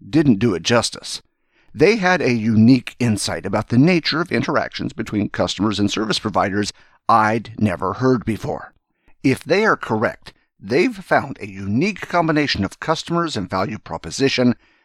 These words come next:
that made these customers want to immediately pay and repeatedly engage. The early indication from their minimum viable product is that they found early signs of product market fit. Even more interesting,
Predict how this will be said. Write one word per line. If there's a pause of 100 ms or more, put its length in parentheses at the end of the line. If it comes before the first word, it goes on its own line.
that
made
these
customers
want
to
immediately
pay (260)
and
repeatedly
engage. (1500)
The
early
indication
from
their
minimum
viable
product
is
that
they
found
early
signs
of
product
market
fit. (600)
Even
more
interesting,